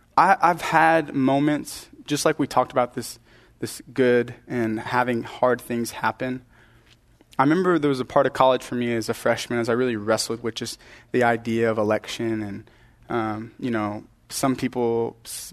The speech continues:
being saved, some people not. Like, how does this all work? I don't understand it. And, you know, I don't have the answer. Surprise. So, but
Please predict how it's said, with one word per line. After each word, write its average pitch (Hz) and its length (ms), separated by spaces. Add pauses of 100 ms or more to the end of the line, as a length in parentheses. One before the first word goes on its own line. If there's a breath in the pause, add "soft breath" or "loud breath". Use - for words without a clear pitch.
being 120 220
saved, 117 400
some 120 220
people 123 320
not. 110 420
Like, 113 140
how 131 200
does 131 140
this 127 200
all 104 200
work? 120 480 (340 loud breath)
I 117 60
don't 139 300
understand 113 640
it. 113 220 (1120 soft breath)
And, 147 480 (600)
you 156 80
know, 156 260 (1300 loud breath)
I 123 560 (340 loud breath)
don't 180 200
have 107 220
the 104 120
answer. - 420 (540)
Surprise. - 540 (120)
So, 131 400 (460 soft breath)
but - 520